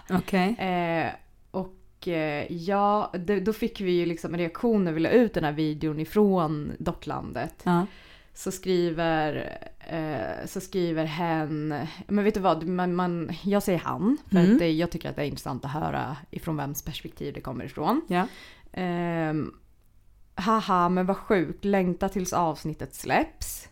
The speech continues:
Speaker 1: Vad kul.
Speaker 2: Ehm, och sen, "Ps, är det otrohet om det är med en docka? Frågar åt en vän."
Speaker 1: Oj.
Speaker 2: Och det, det är så intressant att liksom tankarna går dit.
Speaker 1: Mm.
Speaker 2: För jag, alltså så här,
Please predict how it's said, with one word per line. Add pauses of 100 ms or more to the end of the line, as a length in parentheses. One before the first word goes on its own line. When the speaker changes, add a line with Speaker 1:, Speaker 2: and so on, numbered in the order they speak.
(120)
Speaker 1:
Vad
kul.
Speaker 2:
Ehm, (360)
och
sen, (140)
"Ps, (680)
är
det
otrohet
om
det
är
med
en
docka? (340)
Frågar
åt
en
vän." (840)
Speaker 1:
Oj. (200)
Speaker 2:
Och
det,
det
är
så
intressant
att
liksom
tankarna
går
dit. (120)
Speaker 1:
Mm. (220)
Speaker 2:
För
jag,
alltså
så
här,